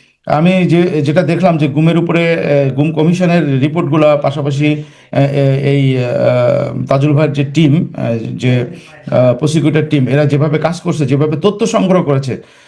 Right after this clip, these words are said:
সত্যি অপূর্ব। এবং গ-, আমি এই, এই বিশেষ করে আমার দেশ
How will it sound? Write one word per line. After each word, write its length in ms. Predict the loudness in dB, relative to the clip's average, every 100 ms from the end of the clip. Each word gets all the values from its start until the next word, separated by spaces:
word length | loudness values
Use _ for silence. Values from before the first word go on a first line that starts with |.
| _ -4
সত্যি 320 | -2 2 2
অপূর্ব। 500 | 2 2 0 2 0
এবং 340 | 0 0 0 -6 -18 _ -10
গ-, 80 | -2
আমি 220 | 0 2
এই, 340 | 2 0 -2 -2
এই 340 | 0 0 0
বিশেষ 280 | 0 -2 0
করে 260 | 2 4 4
আমার 280 | 2 0
দেশ 260 | 0 -2